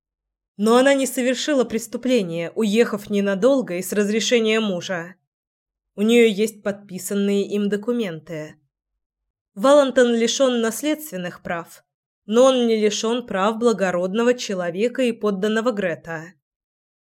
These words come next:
Ее накажут. Как? Отругают? Закроют в холодную на хлеб и воду? Тиана невольно улыбнулась.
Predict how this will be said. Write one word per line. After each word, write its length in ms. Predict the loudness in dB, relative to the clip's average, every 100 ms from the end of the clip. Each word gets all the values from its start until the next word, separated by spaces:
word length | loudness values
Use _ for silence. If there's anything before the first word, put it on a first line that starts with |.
| _
Ее 340 | -4 0 0 0
накажут. 760 | -2 -6 -10 -10 -16 _ _ _ _ _ _ -6
Как? 460 | -2 -2 -4 -20 _ _ _ _ -8
Отругают? 880 | -8 -4 -4 0 0 -2 -6 -14 _ _ _
Закроют 460 | 0 2 4 2 2
в 80 | 0
холодную 600 | 2 4 4 4 2 2
на 120 | 0
хлеб 320 | 2 2 2
и 40 | 0
воду? 480 | 0 -2 -2 -6 -12 _ _ _ _ _ _ _ _
Тиана 400 | -8 0 2 2
невольно 440 | 0 0 0 0 -2
улыбнулась. 800 | -2 -4 -6 -6 -10 -16 -20